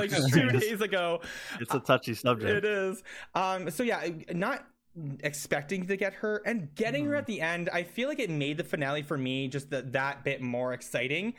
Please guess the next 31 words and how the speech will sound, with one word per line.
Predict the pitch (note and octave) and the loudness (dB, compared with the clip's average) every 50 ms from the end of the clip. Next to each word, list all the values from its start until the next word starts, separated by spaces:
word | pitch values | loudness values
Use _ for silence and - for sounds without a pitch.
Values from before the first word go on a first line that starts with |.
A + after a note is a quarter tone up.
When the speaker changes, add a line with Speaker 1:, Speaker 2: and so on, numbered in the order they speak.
| - - - - | -10 -18 -8 -4
Speaker 1:
Like, | F#3+ F#3+ - | -4 -4 -2
"Oh | G3 A3+ A3+ | -2 -2 -2
my | A3 G3+ | -2 -2
God, | G3 G3+ F#3+ F#3+ F#3+ G3 | -2 -2 -2 -2 -2 -2
look | G3+ F3+ | -2 0
at | G3 | 0
her." | G3+ - | 0 0
And | - F#3 F#3 | 0 0 0
I, | F3+ F#3 F3+ - | 0 0 0 0
I'll | D3 E3+ F3+ | -2 -2 0
say | F3 - G#3 F#3+ | 0 0 0 0
this, | F#3 E3+ C#3+ | 0 -2 -2
the | - D3 - - - _ _ - - - | -2 -4 -4 -6 -10 _ _ -20 -14 -8
kick-ass | - - D#4 C#4+ - A3 G3 F#3 F3 - | -4 -2 0 0 0 0 -2 -2 -4 -4
part | - G3 E3 D3 C#3 | -2 0 0 0 0
was | D3+ C#3+ C#3 | 0 -2 -2
when, | D3+ D3+ D3 D3 D3 - - - - - - - - | 0 -2 -2 -4 -6 -10 -14 -18 -18 -16 -14 -6 -4
uh, | D3+ C#3+ | -2 -2
Harrow | C3+ - - - F#3+ F3 F3+ G3 G#3+ G#3+ G#3+ G#3+ | -2 -2 -2 -2 0 0 2 2 2 0 0 0
was | A3 G#3+ G3+ - | 0 -2 -2 0
right | G#3+ G#3+ G#3 G#3 - | 0 0 -2 -2 -2
there | G#3 G#3+ A3 G#3+ | -2 0 0 0
about | G#3 D3+ D#3+ D#3 E3 D3+ | 0 0 0 -2 -2 -4
to, | - F3+ | -4 -4
like, | E3 D#3+ C#3+ C3+ - | -2 -2 -2 0 0
get | D#3 D#3 - | -2 -2 0
Mark, | C#3 B2+ B2 C#3 D#3+ F#3 - | -2 -2 0 0 -2 -2 -2
and | - D3+ C#3+ | -4 -4 -2
she | - - - F3+ F#3 | -4 -4 -2 -4 -2
comes | - - G#3+ G#3+ G#3+ G3 A3 | -2 -2 -2 -2 -2 -2 -2
in | A#3 B3 C4 C#4 D#4+ | -2 -2 -2 -4 -6